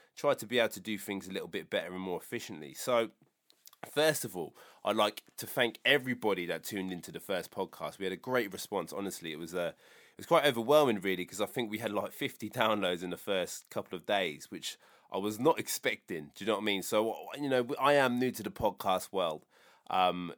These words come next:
and this is all very new to me. So, but I'm s-, also very,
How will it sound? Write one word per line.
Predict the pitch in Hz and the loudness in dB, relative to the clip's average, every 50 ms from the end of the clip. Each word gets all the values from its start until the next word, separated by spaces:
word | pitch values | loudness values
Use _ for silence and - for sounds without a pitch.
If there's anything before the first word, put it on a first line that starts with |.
| _ | _
and | 85 90 98 98 | -6 -4 -4 -4
this | 101 98 - 101 | -4 -6 -6 -6
is | 98 | -6
all | 98 87 | -6 -4
very | 90 92 90 92 | -2 -4 -4 -2
new | 95 95 87 | -4 -6 -6
to | - - 92 | -8 -12 -10
me. | 85 85 80 | -10 -10 -8
So, | - - 95 95 | -6 -2 -2 -2
but | 85 - 107 | 0 0 0
I'm | 113 113 | 0 0
s-, | 107 - | -2 -4
also | - 156 147 131 - - 113 | -6 -6 -4 -2 2 2 2
very, | 110 101 127 127 127 120 117 110 98 - | 2 4 2 2 2 2 0 -2 -2 -4